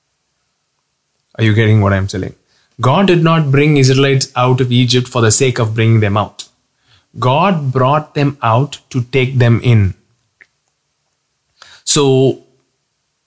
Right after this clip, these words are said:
because he had inheritance in mind, that's the reason he bringing them out. It's not like God brought Israelites out and he was discussing, "Okay, we have brought them out. Oh, what can we do now?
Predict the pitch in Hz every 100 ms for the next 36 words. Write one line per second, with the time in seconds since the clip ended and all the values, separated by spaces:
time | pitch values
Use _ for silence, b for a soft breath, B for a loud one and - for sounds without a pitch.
0 | _ - 120 - 160 - - - 214 240
1 | 233 - - - _ 165 156 170 156 147
2 | 160 156 190 202 196 185 143 113 113 104
3 | 110 175 - _ _ _ _ - 143 -
4 | 170 185 190 196 165 143 131 143 151 135
5 | 120 117 - - _ _ _ _ _ _
6 | _ _ _ _ _ _ 127 156 180 190
7 | 151 131 120 - - 151 151 143 139 135
8 | 135 143 135 131 120 123 127 127 123 127
9 | 123 117 - - 123 117 - 120 123 123
10 | 139 139 139 135 165 147 131 127 131 147
11 | 131 120 131 120 123 120 - 147 131 127
12 | 120 117 117